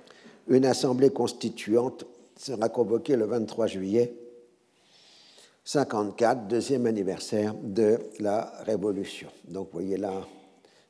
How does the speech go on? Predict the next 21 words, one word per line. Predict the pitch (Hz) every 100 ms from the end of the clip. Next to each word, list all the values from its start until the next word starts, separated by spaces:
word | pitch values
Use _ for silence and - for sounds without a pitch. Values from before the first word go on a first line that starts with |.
| -
Naguib | 95 101 90 107 107
et | 104 - 120 131 113
Nasser | 110 95 - 113
à | 92 90
ce | -
moment-là. | 98 92 95 117 160 - - - - -
Ils | -
sortent | - 123 98
de |
la | 104 90
réunion | 95 98 110 113 - -
où | 110
Naguib | 101 101 90 127 107
vient | 104 101
de | 95 - - -
se | - 117
voir | 104 107
rétablir | 101 - 98 92 110 107 - _ _ _ _ _ _
dans | 110 110 -
ses | 123
fonctions, | 113 98 113 - 110